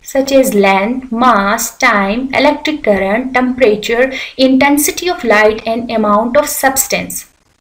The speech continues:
बेस क्वांटिटीज वो बुनियादी क्वांटिटीज होती हैं जिनकी मदद से दूसरी जो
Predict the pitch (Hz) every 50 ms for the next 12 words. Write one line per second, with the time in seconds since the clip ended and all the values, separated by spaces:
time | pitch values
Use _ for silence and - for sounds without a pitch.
0 | _ _ - - - _ _ _ _ _ - - - _ _ _ _ _ _ _
1 | - - - - - - - - - 220 202 269 311 339 381 - - - 269 247
2 | 226 214 214 220 214 220 240 262 262 247 226 214 240 269 294 311 311 208 185 185
3 | 220 240 233 240 240 233 233 233 233 320 320 330 - 240 214 202 202 208 208 220
4 | 220 254 254 269 269 - 196 202 202 - - 214 214 202 240 254 247 202 - 220
5 | 233 240 240 - 285 269 247 202 190 196 214 208 - - 269 262 202 185 185 226
6 | 247 269 269 - 339 339 311 285 262 262 269